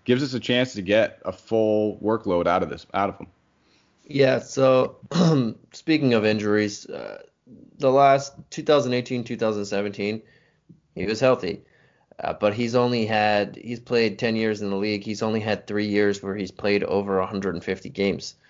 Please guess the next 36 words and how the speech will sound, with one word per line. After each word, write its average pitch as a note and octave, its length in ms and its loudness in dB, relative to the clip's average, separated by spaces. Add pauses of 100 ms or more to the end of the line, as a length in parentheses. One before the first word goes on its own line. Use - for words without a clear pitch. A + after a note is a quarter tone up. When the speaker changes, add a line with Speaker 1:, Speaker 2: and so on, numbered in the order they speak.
(120)
Speaker 2:
and - 160 -12
two A2 200 2
of A2 100 4
them G2 120 2
happen F#2+ 340 -2
to F#2 60 -4
be F#2+ 240 -2
in F#2 80 -2
the F2 80 -2
last F2+ 300 -4
three G#2 240 -2
years. G2 380 2 (420)
So A2 260 0
he A#2+ 180 2
does A#2 280 4
get B2 160 2
injured A#2 280 0
a F#2 60 -4
lot. E2+ 360 -4 (140)
Uh, - 100 -6
it E2+ 100 -2
is G2 160 -4
something G#2+ 400 -2
that G2+ 220 2
is G2 280 -4
relevant G#2 540 -2
in F#2+ 160 -4
his G2 420 -6 (340)
career, F#2+ 420 -4 (160)
that - 180 -4
he F#2 140 -6
misses F#2+ 420 -2
a F#2+ 80 -2
lot F#2 220 2
of F#2+ 120 -8
time. G2+ 300 0